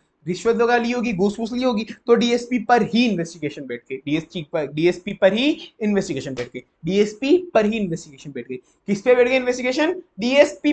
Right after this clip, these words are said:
पर ही investigation बैठ गई, डीएसपी पर ही investigation बैठ गई। किस पे?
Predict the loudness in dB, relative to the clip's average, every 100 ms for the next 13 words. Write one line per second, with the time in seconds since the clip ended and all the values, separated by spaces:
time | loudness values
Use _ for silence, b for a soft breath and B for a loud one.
0 | 0 4 4 4 2 2 -2 -4 -8 -8
1 | -8 -6 -8 -12 _ _ 0 2 2 -6
2 | 4 6 6 2 -6 _ -2 -2 -2 -6
3 | -10 -10 -8 -8 -8 -10 -6 4 4